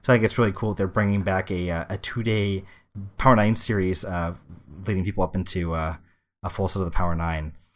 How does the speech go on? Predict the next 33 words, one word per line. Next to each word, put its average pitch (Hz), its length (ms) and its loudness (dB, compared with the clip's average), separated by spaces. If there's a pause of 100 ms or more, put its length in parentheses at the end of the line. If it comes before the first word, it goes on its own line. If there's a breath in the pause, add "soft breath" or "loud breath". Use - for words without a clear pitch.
(280 loud breath)
The 139 120 10
other 190 120 12
event 123 200 8
they're 107 100 6
running 107 220 4
is 110 180 -2
the - 140 -2
Duel 127 240 4
for 117 120 -2
Duels. 110 300 2
It 113 60 0
is 107 140 2
a, 98 200 4
uh, 98 300 0
a - 80 2
similar 180 360 6
event, 104 300 2
but 104 140 -2
for 98 320 0
Legacy, 110 480 0
and 90 120 0
they've 110 220 0
got, 107 300 4
uh, 90 200 -2
a - 60 -4
hundred 139 380 -2
different 120 300 -4 (200)
revised 104 480 0
dual 101 140 -6
lands 90 340 -2
up 78 100 -14
for 85 140 -8
grabs, 78 540 -4